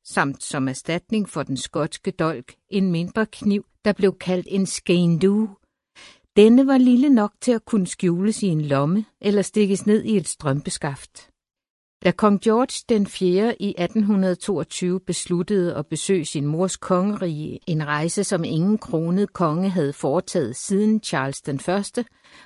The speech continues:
var han iført fuld galla efter skotske forskrifter og bar den kongelige Stuart-tern.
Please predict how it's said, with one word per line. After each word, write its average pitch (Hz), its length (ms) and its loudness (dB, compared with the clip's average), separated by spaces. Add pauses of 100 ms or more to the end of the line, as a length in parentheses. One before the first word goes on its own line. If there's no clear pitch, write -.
var 202 60 2
han 220 220 2
iført 185 480 -2
fuld - 360 -6
galla 165 320 0 (160)
efter 196 280 -6
skotske - 480 -2
forskrifter 202 720 -4 (180)
og 190 140 0
bar 240 180 2
den 208 260 -2
kongelige 202 640 2
Stuart-tern. 170 960 -2